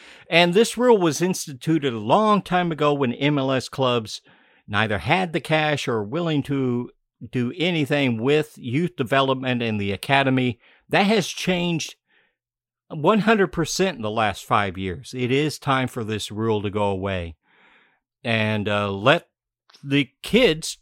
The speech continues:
choose where they wanna go. Uh, famously, North Carolina was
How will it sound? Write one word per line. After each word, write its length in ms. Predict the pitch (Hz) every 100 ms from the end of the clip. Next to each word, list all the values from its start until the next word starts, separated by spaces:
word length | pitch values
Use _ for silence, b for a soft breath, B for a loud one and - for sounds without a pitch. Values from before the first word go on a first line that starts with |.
| _
choose 720 | - - 302 339 214 104 - 101
where 180 | 113
they 140 | 107 101
wanna 300 | 98 95 87
go. 340 | 95 85 - - _ b b b b -
Uh, 240 | 110 110
famously, 600 | - 147 151 147 156 151
North 240 | 135 143 139
Carolina 600 | 151 143 131 131 156 156
was 280 | 143 120